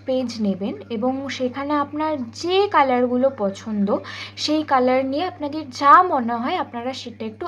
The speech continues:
আঁকবেন। তাতে কি হবে যে আপনাদের যে সমস্ত এনার্জি যেগুলো স্টাক হয়ে রয়েছে, এটার মাধ্যমে আপনাদের সেই স্টাক এনার্জিটা কিন্তু বেরিয়ে যাবে। তো, আহ, এই ছিল গ্রুপ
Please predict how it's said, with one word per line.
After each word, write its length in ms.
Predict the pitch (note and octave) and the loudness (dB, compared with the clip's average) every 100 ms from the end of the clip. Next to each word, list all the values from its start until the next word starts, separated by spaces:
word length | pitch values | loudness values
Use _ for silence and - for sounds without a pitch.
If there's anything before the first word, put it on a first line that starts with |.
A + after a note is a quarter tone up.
| - | 0
আঁকবেন। 500 | G3+ F#3 F3+ E3+ G3+ - - - - - | 0 0 -8 -12 -12 -14 -16 -14 -12 4
তাতে 280 | D4 D4+ F#4 | 4 4 -2
কি 200 | - F4 | -6 -2
হবে 300 | E4+ B3+ C#4+ | -2 0 -2
যে 100 | D#4 | 0
আপনাদের 720 | A#3 A3 - D4+ D4+ E4 D#4+ | 0 0 -2 -4 -2 -4 -6
যে 140 | C4+ | -6
সমস্ত 500 | B3+ C#4+ C#4+ D4+ - | -6 -4 -2 -4 -4
এনার্জি 600 | D#4+ B3 A#3+ C4 C4 A3+ | -8 -2 0 0 0 -2
যেগুলো 300 | G#3+ A#3 B3+ | -4 -4 -2
স্টাক 500 | C#4+ - D4+ D#4+ F#4+ | -4 -2 6 6 4
হয়ে 300 | - C4+ A3 | 0 0 2
রয়েছে, 560 | G3 F#3 F3+ E3+ - E4 - - - - - | 0 -2 -2 -6 -6 -6 -6 -16 -16 -8 0
এটার 380 | C4+ D#4+ F4 | 0 0 0
মাধ্যমে 500 | D#4+ C#4+ B3 C4 C#4+ | 2 2 0 -4 -2
আপনাদের 420 | D4+ - A#3+ A#3+ C4+ | -2 -2 -4 -2 -4
সেই 280 | - D4+ | -4 -4
স্টাক 440 | D4+ - C#4 D4+ - | -4 2 4 4 2
এনার্জিটা 580 | B3+ A#3 A3+ G#3 A3+ A#3 | -6 -4 -4 -6 -6 -6
কিন্তু 280 | B3+ D4+ | -4 -4
বেরিয়ে 420 | C#4+ A3+ G3 E3+ D#3+ | 2 2 2 -4 -10
যাবে। 320 | D3 - F#3 - - - - - - - - - | -14 -18 -18 -18 -20 -20 -20 -18 -18 -18 -20 -4
তো, 380 | D#4 D#4+ E4 E4+ | 2 4 2 0
আহ, 560 | D#4+ D#4 D4 D4 C4+ C4+ | -2 -4 0 2 2 0
এই 240 | C#4+ D#4 E4+ | 0 0 0
ছিল 280 | F#4 E4+ D#4 | -2 -2 -2
গ্রুপ 240 | D4 | -2